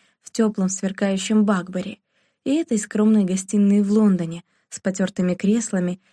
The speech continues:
и штопанными портьерами на окнах.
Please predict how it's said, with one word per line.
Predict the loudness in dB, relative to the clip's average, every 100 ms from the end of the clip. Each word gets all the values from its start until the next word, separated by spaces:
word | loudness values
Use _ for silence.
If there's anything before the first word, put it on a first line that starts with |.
| -8
и | -6
штопанными | -4 -6 0 2 4
портьерами | 2 0 -4 -6 -2 0 2
на | 2 2 0
окнах. | -4 -12 -16 -18 -20